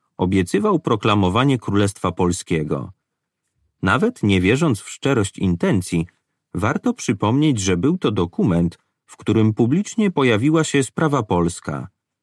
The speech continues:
Państwa ententy protestowały.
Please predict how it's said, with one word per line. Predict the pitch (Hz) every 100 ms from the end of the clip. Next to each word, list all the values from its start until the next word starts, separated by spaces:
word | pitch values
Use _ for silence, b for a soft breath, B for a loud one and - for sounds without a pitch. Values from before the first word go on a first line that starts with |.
| _ _ _ _ _
Państwa | 98 131 175 - -
ententy | 101 87 117 156 -
protestowały. | - 117 110 - 92 85 80 73